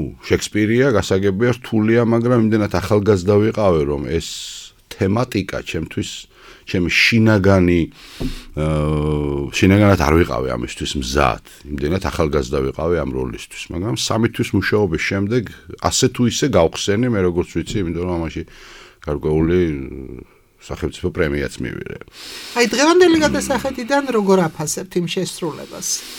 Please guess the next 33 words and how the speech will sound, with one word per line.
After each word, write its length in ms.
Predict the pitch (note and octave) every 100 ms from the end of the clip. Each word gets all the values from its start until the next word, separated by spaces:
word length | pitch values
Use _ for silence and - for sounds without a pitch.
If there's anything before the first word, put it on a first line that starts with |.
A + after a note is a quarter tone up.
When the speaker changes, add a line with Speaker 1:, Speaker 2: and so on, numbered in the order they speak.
| - -
Speaker 1:
მე 180 | - C#3
ვფიქრობ, 420 | G3 F#3+ E3 F3
Speaker 2:
ამდენად 200 | - B3
Speaker 1:
რომ 140 | - B3+
Speaker 2:
კმაყოფილი 560 | A3+ A3 G#3+ A3 G3+
ხართ 260 | F3+ F3+ F3
იმით, 240 | F3+ A#3+ C#4
რაც 160 | B3+ -
მაშინ 340 | A3 G#3 A3
გააკეთეთ 520 | G3 F#3 F3+ D3 D#3
წლების 400 | D#3+ - E3+ F#2
წინ? 180 | F2+ F2+
Speaker 1:
აა, 300 | D#2 C2+ -
არა, 240 | - C#3 D2
კმაყოფილი 560 | - D3 D#3+ - D#3
ვარ, 260 | A#2+ G#2+ D#2+
ნამდვილად 480 | C#2+ E2+ E2+ G#2+ A2
ვარ, 220 | A#2+ C3 C#3
იმიტომ 360 | A2 G2 A2
რომ 220 | G2+ G2 F#2+ F2 E2+ D2 C#2+ G#1+
ძალიან 360 | C2 E2+ F2 D#2+
კარგი 300 | F2 E2 F2
შესრულება 520 | F#2 - F2+ E2+ E2+
იყო 200 | E2 E2+
და 100 | E2 D#2
ამის, 240 | D#2+ D2+ -
ამ 160 | C#2+ E2
ჩანაწერს 440 | G2+ F#2 F2 D2+
დღესაც 360 | - E2+ - E2
რო 160 | E2+
უსმენ, 480 | D#2 C#2 - C#2 C2+ A#1+ - - - _ - C#2 -
დღესაც 460 | - D#2 - D2+ - - - - - - - C#2+
მომწონს. 680 | C#2 D2 D2+ A#2+ C#3+ A#2+